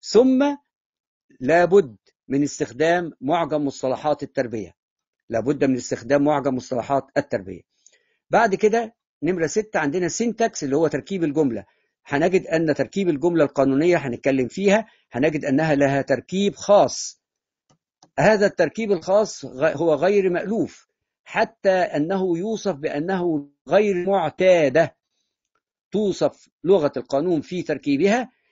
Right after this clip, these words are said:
بأنها ذات تراكيب غير معتادة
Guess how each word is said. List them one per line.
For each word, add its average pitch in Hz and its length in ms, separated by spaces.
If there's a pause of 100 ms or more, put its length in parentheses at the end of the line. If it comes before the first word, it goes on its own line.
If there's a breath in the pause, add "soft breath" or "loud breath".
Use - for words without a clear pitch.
(140)
بأنها 147 440
ذات 160 320
تراكيب 151 840
غير 175 520
معتادة 170 760